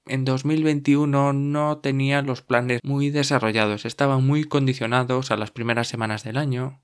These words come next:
con el lanzamiento de la Academia de Quiero ser rico, y luego pues no hice un ejercicio de reflexión, no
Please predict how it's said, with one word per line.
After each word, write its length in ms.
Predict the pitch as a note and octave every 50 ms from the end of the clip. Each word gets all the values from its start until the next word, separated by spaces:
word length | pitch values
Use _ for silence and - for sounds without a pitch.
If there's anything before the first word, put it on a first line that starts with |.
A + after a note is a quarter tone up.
| _ _ _
con 260 | - A2+ A2 A2 G#2+
el 120 | A2 A2 A2
lanzamiento 520 | G#2+ G#2 - A2+ A2 A#2+ B2+ C3 C3 A#2
de 80 | A2+ A2
la 100 | G#2+ G#2+
Academia 800 | - A2 G#2+ A2 A2 G#2+ G#2+ G#2+ G#2+ G#2+ G#2 G#2 G#2 G#2 G#2+ - -
de 100 | A2+ -
Quiero 160 | - A2+ G#2+
ser 180 | - - A2
rico, 420 | B2+ C3+ C3 B2 A2+ B2+ - _ _ -
y 140 | - A#2+
luego 580 | A#2 A2+ B2 B2+ B2+ B2+ B2+ C3+ C3 C3 C3 -
pues 320 | - - - C3 C3 C3+
no 300 | C#3 C3+ C#3 C#3+ C#3+ C#3+
hice 180 | C#3+ C3+ - C#3
un 380 | C3+ C3+ C3+ C3+ C3 C3 B2+ B2
ejercicio 680 | A2+ - - A#2 - - C#3+ D3 C#3+ - C#3+ C3+ C3+ C3+
de 120 | B2+ A#2+
reflexión, 800 | A#2 A#2 A2 - A2 G#2+ G#2 - C#3 C#3+ C#3+ C#3 C#3 C3+ C3 C3
no 480 | C3+ C3+ C#3 C#3 C3+ C3+ C3+ C3+ C3+